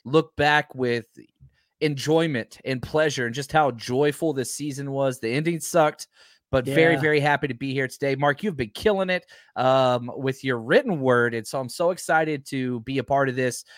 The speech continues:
Speaker 1: just to, to kinda launch this bad boy. I'm so excited to see what you're gonna do, man.
Speaker 2: Well, I'm excited to, to be doing it and excited to have you. And so I, I know that your time is limited today, so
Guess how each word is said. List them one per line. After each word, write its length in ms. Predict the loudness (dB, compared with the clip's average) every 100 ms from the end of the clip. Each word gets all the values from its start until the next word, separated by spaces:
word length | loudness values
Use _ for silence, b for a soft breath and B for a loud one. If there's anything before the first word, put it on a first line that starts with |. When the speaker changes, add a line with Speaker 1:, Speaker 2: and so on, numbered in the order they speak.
| B
Speaker 1:
just 360 | -6 -4 -4 -2
to, 380 | 0 0 -2 -6
to 100 | -14
kinda 220 | -4 -2 -2
launch 460 | 0 0 0 -2
this 180 | -4 -4
bad 300 | 0 0 2
boy. 180 | 0 -2
I'm 80 | -2
so 160 | -4
excited 320 | -4 0 -2
to 20 | -2
see 120 | -6
what 180 | -8 -6
you're 100 | -8
gonna 80 |
do, 200 | -6 -10
man. 180 | -10 -12 -14 _ _ _ _ -8
Speaker 2:
Well, 380 | -2 0 0 -2
I'm 280 | -4 -4 -4
excited 540 | -4 -2 0 -2 -4
to, 400 | -6 -4 -4 -8 -14 -14
to 100 | -8
be 220 | -2 2
doing 320 | 4 6 6 4
it 200 | 0 -2
and 320 | -2 0 -2
excited 400 | -4 0 0 0
to 80 | -2
have 340 | 2 4 4
you. 320 | 2 2 2 -2 B B B B _
And 160 | -6 0
so 140 | 0
I, 360 | 4 6 6 4
I 100 | 2
know 280 | 4 4 2
that 120 | 0
your 140 | 0 0
time 340 | 0 0 0
is 120 | -2
limited 540 | 0 0 2 2 2 0
today, 420 | -2 2 2 0
so 380 | -2 0 0